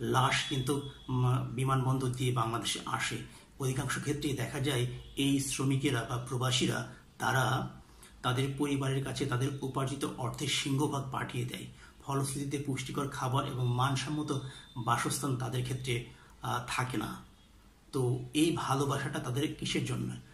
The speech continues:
শুধুমাত্র দেশের জন্য, পরিবারের জন্য, মানুষের জন্য। অথচ তারা কিন্তু তাদের যে পরিবার, গ্রাম বা যে সমাজ, সেই সমাজে কিন্তু এরূপ অবস্থায় বসবাস করেনি।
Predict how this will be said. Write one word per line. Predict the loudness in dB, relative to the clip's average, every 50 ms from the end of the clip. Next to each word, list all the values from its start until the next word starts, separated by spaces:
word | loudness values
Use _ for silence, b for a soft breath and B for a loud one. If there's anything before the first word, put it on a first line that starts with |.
| B B -10
শুধুমাত্র | -4 -2 0 2 2 2 0 0 -2
দেশের | 0 0 -2 0 0 0
জন্য, | -2 0 0 0 -2 -2 -2 0
পরিবারের | 2 4 4 4 4 2 -2 -4
জন্য, | -6 -4 -4 -2 -2 -4 -6 -2
মানুষের | 0 2 4 4 4 4 2 2 0 -2 -4 -4 -6 -8 -6
জন্য। | -6 -4 -4 -4 -4 -6 -8 -12 -16 -20 -20 B B B B B B B B B B B B B B B B -8 -6
অথচ | -2 0 0 2 2 2
তারা | 4 4 6 6 6
কিন্তু | 6 4 4 4 6 6 6 4 4 0 -4 -12 -18 -20 -20 -20 -20 -20 -20 -20 -20 -14 -2
তাদের | 0 0 2 4 2 2 2
যে | 4 4 4 4 2 0 -4 -12 -18 -20 -20 -20 -20 -10 -4
পরিবার, | 0 2 2 2 4 4 4 4 2 2 0
গ্রাম | -2 -2 0 0 2 2 2 2 2 0 -2 -4 -6 -4 -2
বা | 0 0 0
যে | 0 0
সমাজ, | 0 0 0 0 2 2 0 0 -2 -4 -6
সেই | -6 -6 -4 -2 -2 -2
সমাজে | 0 0 0 0 2 2 2 2 2 0 -2 B B B B B -4
কিন্তু | -4 -2 0 0 0 0 0
এরূপ | -2 0 0 0 0 0 0
অবস্থায় | 0 0 0 0 0 -2 -2 -2
বসবাস | 0 -2 -2 -2 -2 -2 -2 -2
করেনি। | -2 -4 -4 -4 -4 -4 -6 -8